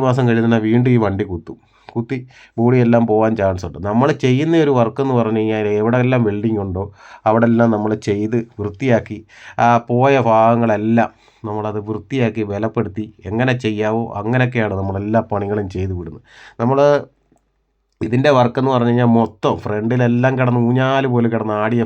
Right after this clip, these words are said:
ഭാഗങ്ങളെല്ലാം നമ്മൾ പോർക്കിൻ്റെ സൈഡായാലും അവിടെ ആയാലും ഇവിടെ ആയാലും എല്ലാം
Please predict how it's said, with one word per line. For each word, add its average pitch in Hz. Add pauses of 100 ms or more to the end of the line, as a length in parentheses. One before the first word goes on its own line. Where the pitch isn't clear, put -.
ഭാഗങ്ങളെല്ലാം 107
നമ്മൾ 101 (560)
പോർക്കിൻ്റെ 117
സൈഡായാലും 104
അവിടെ 107
ആയാലും 101
ഇവിടെ 107
ആയാലും 98 (120)
എല്ലാം 113